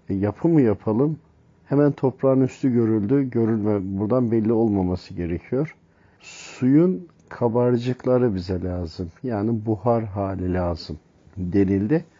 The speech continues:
Bununla ilgili hemen taleplerde bulunuldu ve oraya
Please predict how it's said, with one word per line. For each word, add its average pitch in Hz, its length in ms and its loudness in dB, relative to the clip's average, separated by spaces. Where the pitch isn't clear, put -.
Bununla 123 300 4
ilgili 117 440 0
hemen 117 400 -2
taleplerde 113 800 2
bulunuldu 117 880 4
ve 110 140 0
oraya 123 460 4